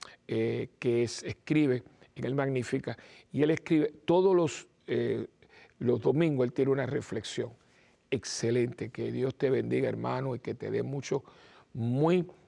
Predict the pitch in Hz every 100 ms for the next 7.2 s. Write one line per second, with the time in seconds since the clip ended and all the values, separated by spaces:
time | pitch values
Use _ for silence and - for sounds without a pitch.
0 | - 123 143 151 139 - 123 117 135 139
1 | - 123 110 110 127 147 156 143 135 143
2 | 151 139 _ _ - - - 104 107 127
3 | - 113 110 110 131 131 131 - - -
4 | _ _ _ - 127 123 - - - -
5 | 139 135 131 131 - 131 117 110 - 127
6 | 127 117 127 120 120 120 123 - 127 123
7 | 117